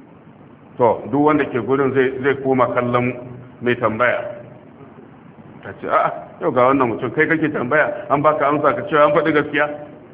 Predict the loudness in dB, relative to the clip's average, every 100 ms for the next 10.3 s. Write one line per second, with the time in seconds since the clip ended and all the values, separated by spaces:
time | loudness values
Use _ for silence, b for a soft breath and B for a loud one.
0 | -20 -20 -20 -20 -20 -20 -20 -12 -2 2
1 | 2 2 2 0 0 2 4 4 2 0
2 | -2 2 4 4 2 0 0 -2 -4 -6
3 | -6 -12 -14 -18 -20 -20 -20 -20 -20 -20
4 | -20 -18 -2 0 2 0 2 4 4 2
5 | 0 0 2 0 0 0 -4 -4 -2 0
6 | 0 0 0 2 4 4 4 2 0 0
7 | -8 -4 -2 0 0 0 -2 -2 -2 0
8 | 0 -6 B B -2 0 0 -4 -4 -2
9 | 0 0 0 -2 -6 -4 -2 -2 0 0
10 | 0 -2